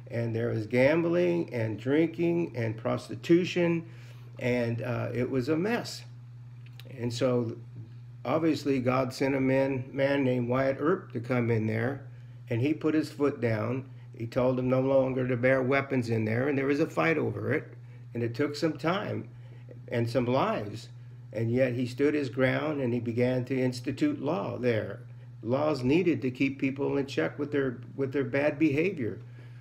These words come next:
and, and to promote good behavior. And so that's, you know, that's the issues that we have to go through when we look at the, at, at this book in Joshua. Um, and so, um, I wanna go to, um,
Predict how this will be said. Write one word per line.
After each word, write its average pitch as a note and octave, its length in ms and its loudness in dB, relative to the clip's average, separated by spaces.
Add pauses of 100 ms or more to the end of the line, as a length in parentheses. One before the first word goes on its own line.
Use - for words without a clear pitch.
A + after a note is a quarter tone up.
(180)
and, A#2 220 -6
and A#2+ 180 0
to A#2+ 80 0
promote C3 520 2
good D#3+ 220 4
behavior. A2 640 2 (640)
And A#2 160 -2
so B2 300 2
that's, B2+ 500 -2
you C3 120 -6
know, B2+ 140 2
that's C3+ 260 0
the C#3+ 240 0
issues C#3 320 0
that - 140 0
we C#3 180 2
have C#3 200 0
to D3 80 -2
go C3+ 260 2
through A#2 360 -2
when A#2 200 -2
we A#2+ 80 0
look B2 260 0
at A#2 180 -6
the, G#2+ 120 -6 (300)
at, A#2 160 -2 (380)
at A#2 140 -8
this A#2+ 180 -2
book B2 280 -2
in A2+ 100 -2
Joshua. B2 600 0 (600)
Um, A#2 460 -2 (720)
and A#2+ 140 -6
so, B2+ 460 2
um, A#2+ 380 -4
I B2 60 -6
wanna D3 280 2
go C#3+ 280 4
to, C3+ 520 2 (1400)
um, G#2+ 400 -4